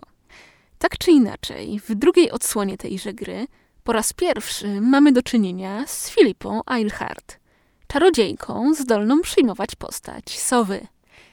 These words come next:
W zależności od wybranej ścieżki fabularnej możemy doświadczyć,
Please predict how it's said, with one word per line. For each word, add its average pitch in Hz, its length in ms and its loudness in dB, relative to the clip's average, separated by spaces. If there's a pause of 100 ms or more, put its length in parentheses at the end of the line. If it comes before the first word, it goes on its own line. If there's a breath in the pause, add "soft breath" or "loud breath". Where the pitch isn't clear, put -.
(400 soft breath)
W 214 60 -2
zależności 233 680 2
od 208 140 0
wybranej 208 480 0
ścieżki - 480 -2
fabularnej 202 800 -2 (400)
możemy 349 400 10
doświadczyć, - 960 -2